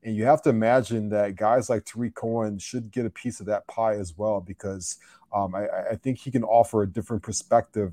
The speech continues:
that fans just don't normally get, especially when we get the same, you know, vanilla bullshit from quarterback after quarterback after quarterback on, on T V every Sunday, right? It, it's,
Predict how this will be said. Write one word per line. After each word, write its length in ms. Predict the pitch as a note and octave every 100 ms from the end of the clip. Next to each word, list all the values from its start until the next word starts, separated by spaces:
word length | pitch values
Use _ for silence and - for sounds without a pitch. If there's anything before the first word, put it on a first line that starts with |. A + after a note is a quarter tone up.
| E2
that 280 | G2+ G2+ - -
fans 400 | A#2+ C#3+ C#3+ G#2+
just 280 | C3+ A2 -
don't 160 | B2+
normally 280 | C#3 C3+ A#2+
get, 400 | E2 B2+ C3+ -
especially 380 | G2 B2+ A2+ A#2
when 140 | A2+
we 100 | G#2+
get 160 | A#2 A2
the 80 | G2
same, 540 | - A#2 A#2+ A2+ G2+ - _ _ _
you 80 | B2+
know, 80 | G#2+
vanilla 400 | F2+ G2+ A2 A#2
bullshit 540 | G#2 A#2+ - G#2+ G2
from 320 | - G2+ G2 F2
quarterback 600 | - B2 A#2 G#2 A2 G#2+
after 220 | G#2+ - G2
quarterback 760 | - A#2+ A#2 F2+ A2 G#2+ G#2
after 220 | G2 -
quarterback 720 | - A#2+ B2 F#2 G#2 G2+ -
on, 200 | G#2 G2+
on 160 | G2+ G2
T 240 | - G#2
V 220 | F#2+ A#2 A#2+
every 220 | F2+ F2+
Sunday, 420 | - B2+ F#2 E2+
right? 280 | E2 G2 A#2+
It, 220 | G#2+ G2+ G#2+
it's, 240 | - -